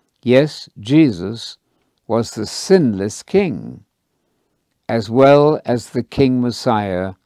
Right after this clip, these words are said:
of ancient expectation. When Jesus arrived, supernaturally begotten,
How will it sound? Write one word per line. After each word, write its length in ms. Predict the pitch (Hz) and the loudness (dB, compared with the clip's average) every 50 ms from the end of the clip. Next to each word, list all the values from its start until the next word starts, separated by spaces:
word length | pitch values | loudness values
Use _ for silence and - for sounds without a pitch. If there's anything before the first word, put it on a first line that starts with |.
| _ _ _ _ _ _ _ _ _ _ _ _ _ _ _ _ - | _ _ _ _ _ _ _ _ _ _ _ _ _ _ _ _ -2
of 280 | 104 107 107 95 - - | -2 -2 -2 -4 -6 -8
ancient 500 | - 101 98 95 - - - 95 82 - | -8 -8 -8 -10 -14 -16 -16 -16 -10 -10
expectation. 1200 | 104 78 - - - _ _ 101 90 - _ - 120 110 101 87 - - - - 90 - - 110 110 _ _ _ _ _ _ _ _ _ _ _ _ _ _ _ | -10 -10 -10 -12 -20 _ _ -8 -8 -8 _ -6 -4 -4 -4 -4 -8 -14 -16 -16 -16 -16 -18 -20 _ _ _ _ _ _ _ _ _ _ _ _ _ _ _ _
When 160 | 120 127 117 | -2 -2 4
Jesus 420 | 101 175 226 247 233 220 175 135 | 6 6 6 6 4 0 0 0
arrived, 880 | 131 123 113 147 196 233 233 180 120 107 135 196 208 214 _ _ - _ _ _ _ _ _ _ _ _ _ _ _ | 0 2 6 8 8 8 8 8 6 2 0 -2 -4 -6 _ _ -20 _ _ _ _ _ _ _ _ _ _ _ _
supernaturally 840 | _ - - 117 101 - 120 117 117 131 139 135 - - - 131 117 | _ -4 -4 -4 -2 0 0 2 4 4 4 2 0 -2 -2 -2 -2
begotten, 920 | 98 80 101 95 - - 123 127 139 139 - 185 196 208 208 202 214 214 | -2 -4 -6 -8 0 6 6 6 6 6 0 -6 -6 -6 -6 -8 -10 -14